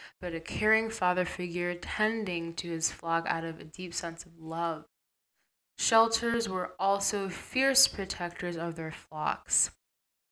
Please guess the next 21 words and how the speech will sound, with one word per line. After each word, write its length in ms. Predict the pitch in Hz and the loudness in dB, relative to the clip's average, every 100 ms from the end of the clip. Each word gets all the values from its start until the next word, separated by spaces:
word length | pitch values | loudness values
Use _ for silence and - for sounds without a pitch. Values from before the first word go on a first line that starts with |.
| - | -4
Jesus 440 | 190 190 196 185 | 0 0 0 0
is 160 | 170 165 | -2 -4
the 100 | 165 | -4
fierce 340 | - 175 170 | -6 -8 -10
protector 540 | - - 160 156 165 | -12 -12 -12 -10 -10
of 220 | 160 160 156 | -8 -8 -8
his 180 | 156 | -10
people. 480 | - 165 - - - _ _ _ | -10 -16 -14 -14 -14 _ _ _
I 120 | 185 | -6
love 440 | 180 175 175 170 | -4 0 0 -2
that 320 | 170 160 - - | -6 -6 -6 -4
so 480 | - 180 165 165 165 | -4 -2 -4 -6 -6
much. 260 | 156 - | -8 -6
So 60 | 190 | -2
that 200 | 185 220 | 0 0
is 100 | 240 | 0
just 220 | 226 - | -2 -2
giving 260 | 190 190 185 | -4 -6 -8
an 100 | 165 | -8
example 880 | 160 151 165 165 170 165 - - - _ - - - - _ - | -8 -4 -4 -4 -6 -6 -4 -6 -12 _ -16 -12 -12 -16 _ -6
of 520 | 185 170 160 151 | -4 -2 -4 -8